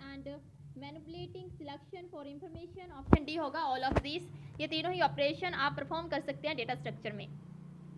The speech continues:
नाइंटी थर्ड है, नाइंटी थर्ड में हमारे पास है कि which, where can you find the horizontal split bar on M S Word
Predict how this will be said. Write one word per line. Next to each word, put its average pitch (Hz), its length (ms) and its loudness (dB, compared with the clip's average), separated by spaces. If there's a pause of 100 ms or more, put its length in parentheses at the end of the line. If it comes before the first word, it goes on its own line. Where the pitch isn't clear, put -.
(380)
नाइंटी 285 280 6
थर्ड 359 280 8
है, 381 160 6 (340)
नाइंटी 294 280 -4
थर्ड 370 300 -4
में 370 100 -6
हमारे 294 240 -6
पास 330 280 -6
है 320 120 -6
कि 330 260 -8 (800)
which, 392 200 0 (220)
where 392 260 0
can 370 280 -2
you 359 100 -2 (160)
find 302 300 -4
the 370 100 0
horizontal 302 500 -4
split - 560 -10
bar 294 200 -2 (120)
on 277 240 -6
M 311 160 -6
S 427 180 -8
Word 302 240 -2